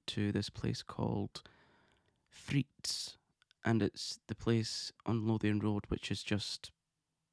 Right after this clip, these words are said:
a minute walk from the theatre, and they sell the best chips in Edinburgh, okay? If ever you come to Edinburgh, you sh-, you have to try, and you like chips or fries,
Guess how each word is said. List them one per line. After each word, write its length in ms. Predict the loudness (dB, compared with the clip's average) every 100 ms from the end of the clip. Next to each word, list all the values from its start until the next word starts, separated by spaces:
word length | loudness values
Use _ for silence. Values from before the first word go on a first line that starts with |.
| -2
a 80 | 4
minute 340 | 6 8 8
walk 260 | 6 6 2
from 420 | 2 4 4 2
the 80 | -2
theatre, 420 | -2 0 0 2
and 140 | 2 2
they 60 |
sell 220 | 2 2 2
the 80 |
best 380 | 2 0 -2 -8
chips 380 | -6 -6 -6 -6
in 100 | -2
Edinburgh, 380 | 0 2 0 -2 -6
okay? 260 | -2 0 0 -4 -20 -20 -20 -20 -20 -14 0
If 100 | 4
ever 120 | 6
you 60 | 6
come 160 | 4
to 120 | 4 4
Edinburgh, 360 | 4 4 0 0
you 100 | -2
sh-, 160 | -4 -8 -6
you 220 | -4 -4 -4 2
have 220 | 2 2
to 100 | 0
try, 160 | 0 4
and 100 | 6
you 100 | 8
like 220 | 6 4
chips 340 | 2 0 0 0
or 120 | 0
fries, 720 | 0 2 4 4 4 2 -2